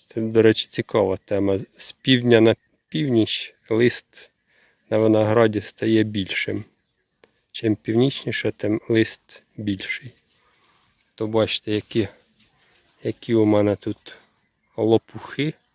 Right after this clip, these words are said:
скажем так. І оце таких листів на одному пагоні тридцять основних. І потім я порахував, скільки буде іще пасинкових.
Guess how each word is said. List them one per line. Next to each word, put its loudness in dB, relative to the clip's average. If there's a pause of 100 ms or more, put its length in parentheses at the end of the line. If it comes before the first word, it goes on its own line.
(400)
скажем -4
так. -8 (200)
І 0
оце -4
таких -6
листів -6 (640)
на 0
одному 2
пагоні -4 (760)
тридцять 0 (200)
основних. -4 (760)
І -8
потім -2
я 2
порахував, -2 (680)
скільки -6
буде 0
іще -2
пасинкових. -4